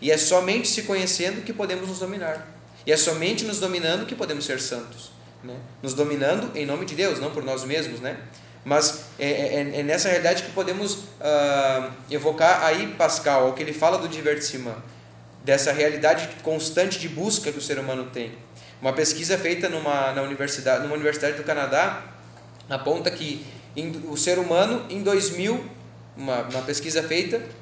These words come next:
as pessoas pesquisadas conseguiam ficar uma média de doze segundos concentradas,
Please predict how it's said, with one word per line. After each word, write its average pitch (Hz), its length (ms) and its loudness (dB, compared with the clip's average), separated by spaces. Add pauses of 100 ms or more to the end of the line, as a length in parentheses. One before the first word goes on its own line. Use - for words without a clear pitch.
(600)
as 143 100 -8
pessoas 151 320 -4
pesquisadas 170 680 4 (420)
conseguiam 196 420 2
ficar 214 300 4
uma 202 140 2
média 196 240 2
de 202 100 -4
doze 214 380 6
segundos 196 380 -2
concentradas, 156 800 0